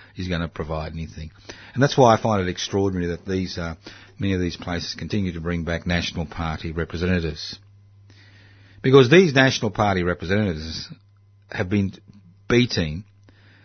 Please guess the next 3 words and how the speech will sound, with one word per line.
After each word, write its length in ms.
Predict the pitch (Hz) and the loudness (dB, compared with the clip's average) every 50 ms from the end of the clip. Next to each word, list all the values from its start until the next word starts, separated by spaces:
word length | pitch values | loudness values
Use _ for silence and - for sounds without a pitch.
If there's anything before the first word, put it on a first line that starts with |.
| - _ - | -20 _ -10
the 80 | - | -10
privatisation 1200 | 92 - 120 110 110 104 104 - 110 98 98 92 85 101 95 98 101 - - - 87 80 92 120 - - - _ _ _ _ _ _ _ _ _ _ _ _ - | -2 2 4 4 6 4 4 2 2 2 2 2 2 2 2 2 2 -2 -4 -6 -6 -6 -6 -8 -10 -14 -20 _ _ _ _ _ _ _ _ _ _ _ _ -6
drum 520 | 110 107 113 113 104 92 85 95 117 | 2 6 6 8 8 6 4 0 -6